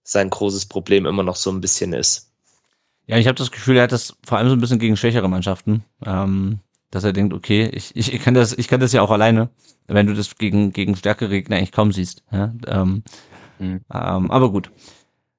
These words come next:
Speaker 2: Die Lilien haben auch nochmal gewechselt, vierundsiebzigste Minute, Fabio Torsello kam rein für Emir Karic und Aaron Seidel, der dann später noch den Anschlusstreffer machen sollte für, äh, die traurigen Augen von Luca Pfeiffer.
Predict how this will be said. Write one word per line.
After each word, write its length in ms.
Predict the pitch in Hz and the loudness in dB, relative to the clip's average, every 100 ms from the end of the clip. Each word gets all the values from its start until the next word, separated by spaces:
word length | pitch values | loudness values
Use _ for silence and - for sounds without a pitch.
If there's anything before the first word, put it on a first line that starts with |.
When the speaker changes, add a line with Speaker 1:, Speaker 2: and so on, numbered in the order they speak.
| _ _ | _ _
Speaker 2:
Die 100 | 127 | -4
Lilien 400 | 117 135 165 170 | -2 -2 0 2
haben 80 | 143 | 2
auch 80 | 131 | 4
nochmal 180 | 156 165 | 4 2
gewechselt, 400 | 165 160 175 160 | 2 -2 -4 -4
vierundsiebzigste 560 | 156 147 151 151 - | -2 -2 -2 -8 -6
Minute, 280 | 135 143 156 | -2 -2 -4
Fabio 320 | 143 120 135 | -2 -2 0
Torsello 480 | 139 131 113 120 147 | -2 -2 0 0 -2
kam 200 | - 151 | -2 0
rein 220 | 143 147 | 2 0
für 120 | 143 135 | 0 -2
Emir 460 | 120 127 127 123 | 2 4 4 2
Karic 460 | - - 120 151 151 | -2 -2 -2 0 -4
und 140 | 110 | -4
Aaron 320 | - 104 120 107 | -4 0 2 2
Seidel, 300 | 104 120 131 | 2 0 0
der 100 | 117 | 0
dann 140 | 113 | 0
später 260 | - 117 117 | -2 -2 0
noch 140 | 110 | -2
den 180 | - 110 | -4 -6
Anschlusstreffer 500 | 120 - 117 120 117 | -6 -6 -6 -4 -2
machen 220 | 110 110 | -2 0
sollte 240 | 110 107 | 0 -2
für, 760 | 107 117 117 113 - 110 107 110 | -2 2 4 4 2 0 0 -2
äh, 220 | _ - | _ -12
die 80 | 117 | -10
traurigen 440 | - 101 110 113 | -4 -2 0 0
Augen 220 | 87 104 | 0 -2
von 140 | 104 110 | -4 -4
Luca 180 | 107 104 | 0 0
Pfeiffer. 400 | 107 107 127 | 2 0 -2